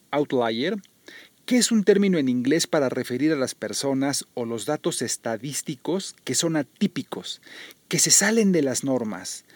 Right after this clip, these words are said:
los fuera de serie. Gladwell lo emplea para referirse a hombres y mujeres que hacen cosas fuera del ordinario.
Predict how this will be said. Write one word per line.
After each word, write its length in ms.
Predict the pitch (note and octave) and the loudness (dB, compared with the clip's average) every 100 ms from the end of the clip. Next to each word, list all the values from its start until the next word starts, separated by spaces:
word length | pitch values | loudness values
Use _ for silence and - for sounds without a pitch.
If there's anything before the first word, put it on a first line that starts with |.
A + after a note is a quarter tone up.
| - - - _ - | -20 -20 -20 _ 4
los 260 | F3 E3 | 6 6
fuera 440 | - A#3 B3+ A#3 F#3 | 2 4 6 6 4
de 120 | C3+ | 0
serie. 480 | B2+ A#2+ G#2 F2 - _ _ _ - - - - _ _ _ | -2 -6 -8 -10 -14 _ _ _ -20 -20 -20 -20 _ _ _
Gladwell 600 | F#3+ A3+ F3+ A#3 B3+ - _ | 4 4 6 4 4 2 _
lo 160 | C3+ C#3 | 0 0
emplea 400 | C3+ D#3 F3+ F#3 | 2 4 4 4
para 220 | C3+ A#2+ | 2 0
referirse 800 | C3+ A2+ A#2+ C3+ B2+ - E3+ - _ | -2 -6 -2 -2 -2 -2 -2 -4 _
a 180 | C#3 - - | 0 0 2
hombres 380 | G#3+ A3 A3+ D#3 | 4 6 4 2
y 60 | |
mujeres 640 | B2+ A2+ - B2 E3+ - - - | 0 0 -2 -2 -2 -4 -8 -6
que 140 | E3+ | 0
hacen 320 | F#3 F#3+ G3 F3 | 2 4 2 2
cosas 420 | F#3 E3+ F#3 - | 2 2 0 -2
fuera 420 | - F3 A#3 A3+ | -4 6 8 8
del 140 | D#3 | 6
ordinario. 640 | B2+ A2+ A#2 A2 G#2 G2 | 2 0 -4 -2 -4 -6